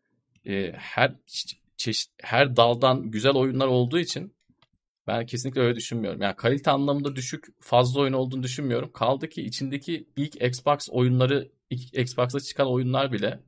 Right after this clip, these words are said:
ki bir, e, bir tane parti oyunu vardı. Bir iki bir şey daha var. Onlar da bence gayet iyi oyunlar. Onlara kadar iyi oyunlar. Ha, kötü oyun yok mu? Elbette var. Ama, e, şey bastıklarını ben düşünmüyorum. Yani Netflix gibi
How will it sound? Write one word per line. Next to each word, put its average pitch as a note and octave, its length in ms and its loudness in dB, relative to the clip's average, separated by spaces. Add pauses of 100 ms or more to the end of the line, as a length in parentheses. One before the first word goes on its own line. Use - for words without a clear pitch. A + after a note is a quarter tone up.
(100)
ki - 340 -8
bir, A2 300 -10
e, G2+ 540 -4
bir - 120 -20
tane A2 200 -2
parti G#2+ 340 0
oyunu A2 200 -2
vardı. G2+ 460 -4 (300)
Bir A2+ 60 -2
iki G#2+ 180 -6
bir A2 40 -8
şey A#2 180 -4
daha A2+ 220 0
var. B2+ 240 -6 (500)
Onlar C3 360 4
da A#2 100 4
bence G#2 300 0
gayet A2+ 360 2
iyi G#2 100 -2
oyunlar. F#2 300 -2
Onlara B2 400 2
kadar B2 240 2
iyi A#2+ 120 2
oyunlar. G2 180 0
Ha, B2+ 120 0
kötü B2+ 280 -2
oyun D3 160 0
yok D3+ 240 -2
mu? D3+ 160 -6
Elbette A#2+ 500 0
var. F#2 340 -8 (520)
Ama, B2+ 440 0
e, G#2 400 -8 (100)
şey C3 300 -2
bastıklarını B2+ 720 -2
ben A2 180 -2
düşünmüyorum. G2 400 -6
Yani F2 160 -6
Netflix G#2+ 460 -8
gibi G#2+ 320 -6